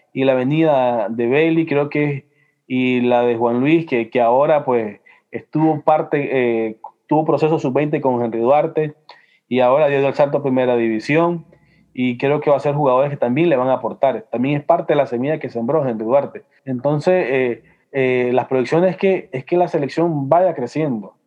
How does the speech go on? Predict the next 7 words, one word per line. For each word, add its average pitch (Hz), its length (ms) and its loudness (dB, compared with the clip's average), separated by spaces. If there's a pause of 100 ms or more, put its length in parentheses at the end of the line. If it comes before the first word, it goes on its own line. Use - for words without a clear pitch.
y 131 260 -2
ojalá 127 600 2
los 160 160 0
jugadores... 143 640 2 (560)
Eh, 113 840 0
referentes, 139 540 0
pues, 123 220 -2